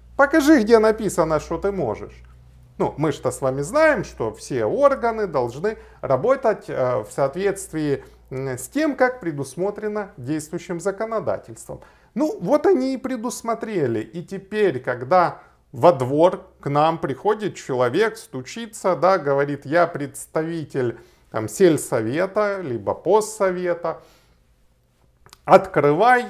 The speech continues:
мы пришли тебя сверять». Мы уже, даже если и скажем: «А кто ты такой, а почему ты ходишь?», да, нам покажут вот этот порядок и скажут: «А вот у нас есть такое полномочие».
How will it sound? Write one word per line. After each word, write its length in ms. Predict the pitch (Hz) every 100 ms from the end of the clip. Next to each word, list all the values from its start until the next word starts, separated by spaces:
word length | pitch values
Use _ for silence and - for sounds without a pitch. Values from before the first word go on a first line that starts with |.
| -
мы 240 | 147 151
пришли 540 | 208 170 143 - 196 208
тебя 380 | 147 120 160 175
сверять». 640 | - 143 175 160 110 - _ _ _ _ _ _ _ _ _ _ _
Мы 220 | 160 190
уже, 380 | 254 247 - 240
даже 320 | 196 202 165
если 380 | 180 170 165 156
и 60 | 143
скажем: 560 | - 160 143 120 123
«А 180 | 127 131
кто 320 | 123 - 170
ты 180 | - 139
такой, 600 | 127 131 - 175 147 135 127
а 200 | 117 113
почему 540 | 135 127 - 131 120
ты 140 | 107
ходишь?», 460 | 170 - 320 262 226
да, 280 | 175 254 226
нам 240 | 175 220
покажут 640 | 175 160 151 135 110 117
вот 180 | 123 143
этот 320 | 190 190 208
порядок 480 | - 269 294 220 196
и 60 | -
скажут: 420 | - 143 131 127
«А 120 | 151
вот 260 | 147 269 285
у 60 | 170
нас 320 | 170 214 -
есть 280 | 127 175 -
такое 360 | 139 - 123 135
полномочие». 960 | 135 127 123 127 113 92 - - -